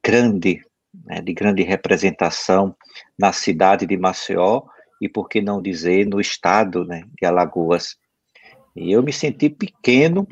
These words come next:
diante da grandeza de uma paróquia como a paróquia de Santo Antônio de Pádua, ou de Lisboa, ou de Bebedouro, né? Eu me senti pequeno diante da, dessa grandeza.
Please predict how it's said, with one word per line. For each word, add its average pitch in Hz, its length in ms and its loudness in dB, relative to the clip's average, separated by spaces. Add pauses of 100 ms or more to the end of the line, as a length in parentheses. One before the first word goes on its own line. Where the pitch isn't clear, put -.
(560)
diante 113 560 2
da 117 220 4
grandeza 131 840 -2
de 139 100 -12
uma 127 120 -4
paróquia 120 680 -2
como 117 460 -8 (520)
a 95 100 -6
paróquia 95 540 0
de 90 100 -10
Santo - 340 -4
Antônio 95 540 -6 (240)
de 104 160 -2
Pádua, 113 680 2 (520)
ou 117 180 2
de 104 120 -2
Lisboa, 98 760 0 (520)
ou 113 440 0
de 95 160 -6
Bebedouro, 92 720 0 (160)
né? 85 220 -12 (480)
Eu 101 120 4
me 104 100 0
senti 104 280 -4
pequeno 104 520 0
diante 104 300 2
da, 107 260 2
dessa 104 340 -2
grandeza. 90 840 2